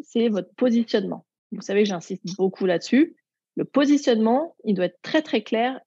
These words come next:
et dans votre esprit et surtout dans celui de vos clients potentiels. Le positionnement, pour rappel, c'est qu'est-ce que votre gîte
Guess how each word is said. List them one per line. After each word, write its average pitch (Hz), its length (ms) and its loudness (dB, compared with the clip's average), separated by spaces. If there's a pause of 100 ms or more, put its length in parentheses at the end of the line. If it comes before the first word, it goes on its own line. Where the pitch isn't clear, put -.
(260)
et 262 100 0
dans 240 100 0
votre 226 220 -4
esprit 277 500 -6
et 220 100 -2
surtout 214 280 -4
dans 214 160 -2
celui 214 500 -2 (240)
de 202 140 4
vos 214 200 2
clients 233 300 0
potentiels. 208 560 -2 (640)
Le - 80 -8
positionnement, 220 720 2
pour - 240 -10
rappel, 226 420 -4 (160)
c'est 247 320 -2 (480)
qu'est-ce 269 320 -4
que - 100 -6
votre 185 440 -4
gîte 180 500 -8